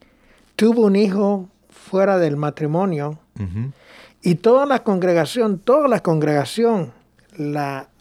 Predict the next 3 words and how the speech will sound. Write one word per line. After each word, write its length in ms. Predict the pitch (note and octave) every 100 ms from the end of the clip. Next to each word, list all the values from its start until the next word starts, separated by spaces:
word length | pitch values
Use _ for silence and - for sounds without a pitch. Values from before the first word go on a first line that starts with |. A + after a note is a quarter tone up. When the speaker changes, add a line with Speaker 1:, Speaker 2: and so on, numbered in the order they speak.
| -
Speaker 1:
abrazó, 840 | D#3 D3 C3 - - B3 D4 E4 - _ - _ _ _ _ _ _
la 540 | D3 D3+ D3 C#3+ D3+ - _
ayudó 880 | E3+ D#3+ C#3+ D3+ D3+ G#3 C#4 D4+ D#4